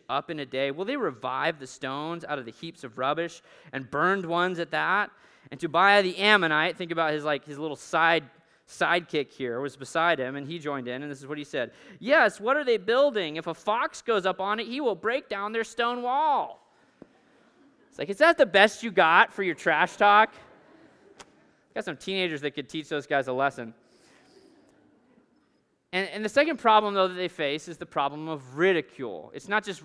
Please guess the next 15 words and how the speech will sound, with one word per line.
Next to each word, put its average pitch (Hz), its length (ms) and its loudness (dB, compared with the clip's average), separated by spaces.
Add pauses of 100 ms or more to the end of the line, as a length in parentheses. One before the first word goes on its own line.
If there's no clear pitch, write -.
it's 160 160 -12
not 214 140 -2
just 160 220 -6
rumors 156 560 0
like, 143 160 -2
"Oh, 254 160 0
you 220 160 -6
know, 233 160 -2
some 226 180 -10
people 214 240 -12
might 214 180 -4
be 220 120 -8
unhappy 220 400 -2
about 165 240 0
this." 160 400 -4